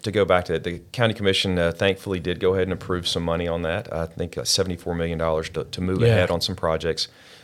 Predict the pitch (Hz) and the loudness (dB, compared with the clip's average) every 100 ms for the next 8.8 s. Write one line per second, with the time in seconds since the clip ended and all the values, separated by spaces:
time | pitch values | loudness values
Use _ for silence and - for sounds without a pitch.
0 | - - - 104 - 95 98 104 - 98 | -16 -14 -4 -4 -4 4 6 6 6 4
1 | 95 71 92 98 87 87 87 85 95 - | 4 2 0 0 0 0 0 0 0 -2
2 | - 107 95 90 90 87 87 92 92 85 | -6 -6 -4 -4 -4 -4 -2 -2 -2 -4
3 | 80 78 73 - 82 - 85 82 87 80 | -4 -4 -4 -6 -4 -2 -2 -4 -8 -6
4 | 90 92 92 95 - 107 95 95 92 92 | -2 -2 -2 -6 -6 -2 2 4 6 6
5 | 98 87 82 87 82 - 80 78 78 82 | 6 2 2 2 2 -4 -6 -2 -2 -2
6 | 85 82 78 82 80 78 62 - 85 80 | -2 -6 -6 -8 -6 -6 -6 0 0 0
7 | 85 78 82 80 - 80 80 80 76 73 | -2 -4 -2 -2 -2 -6 -4 -6 -8 -6
8 | 71 - 78 80 76 87 85 82 | -6 -6 -6 -4 -2 0 0 -2